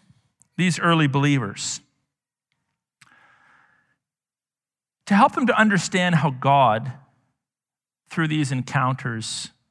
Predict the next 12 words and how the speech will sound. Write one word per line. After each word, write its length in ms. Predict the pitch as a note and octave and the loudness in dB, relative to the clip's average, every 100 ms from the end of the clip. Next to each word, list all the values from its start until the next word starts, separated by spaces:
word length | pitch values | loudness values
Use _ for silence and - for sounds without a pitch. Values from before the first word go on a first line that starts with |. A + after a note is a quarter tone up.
| _ _ _ _ | _ _ _ _
had 200 | - C#3+ | -4 -4
strengthened 760 | B2+ - - C#3 D#3 D#3+ D3 B2+ | -4 -10 -4 -2 -2 -2 -4 -2
him 180 | C#3+ | -2
in 80 | C3+ | -2
his 160 | B2+ - | -6 -8
faith 640 | - A#2 G2 G#2 - - _ _ _ _ _ _ _ _ | -8 -8 -8 -14 -18 -20 _ _ _ _ _ _ _ _
to 100 | C3+ | -10
ultimately 540 | - C#3 D3+ C#3+ C3 C3+ | -2 0 0 -6 -6 -8
equip 400 | A2+ - C#3+ - | -8 -6 -6 -6
him 380 | B2+ A2+ A#2 A2+ _ _ _ _ _ | -6 -6 -8 -12 _ _ _ _ _
for 140 | - | -8
ministry. 680 | A#2 C3 A#2+ - - G#2 - | -4 -4 -4 -8 -16 -20 -20